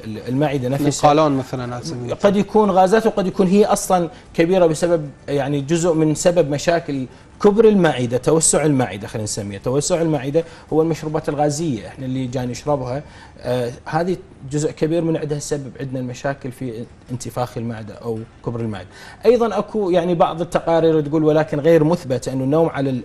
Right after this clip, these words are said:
Speaker 1: على ال-، البطن هو جزء لا يتجزا من انتفاخ او، آه، توسعه مساحه المعده الداخليه.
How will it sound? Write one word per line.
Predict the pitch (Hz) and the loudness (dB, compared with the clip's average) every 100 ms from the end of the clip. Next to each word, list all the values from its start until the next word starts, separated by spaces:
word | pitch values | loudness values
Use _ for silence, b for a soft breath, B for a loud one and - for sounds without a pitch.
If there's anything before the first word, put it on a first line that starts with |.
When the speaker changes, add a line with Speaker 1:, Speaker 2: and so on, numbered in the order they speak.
| - | -6
Speaker 1:
على | 120 117 | -6 -4
ال-، | 110 | -6
البطن | 104 101 139 151 160 | -8 -4 -2 -2 -2
هو | 147 147 147 B B - | -2 -2 -4 B B -4
جزء | 143 147 | 0 2
لا | 147 | 2
يتجزا | 143 147 135 135 139 | 2 -2 -4 -2 -2
من | 135 135 | -2 -6
انتفاخ | 135 - 120 127 131 - | -8 -10 -4 -2 -2 -4
او، | 123 117 104 104 | -6 -6 -10 -12
آه، | 104 95 - | -12 -14 -6
توسعه | - 123 123 123 123 | -4 -2 -4 -4 -6
مساحه | - 120 120 123 | -4 -6 -6 -8
المعده | 117 117 113 | -6 -6 -8
الداخليه. | 107 113 113 123 120 127 | -10 -10 -10 -8 -6 -6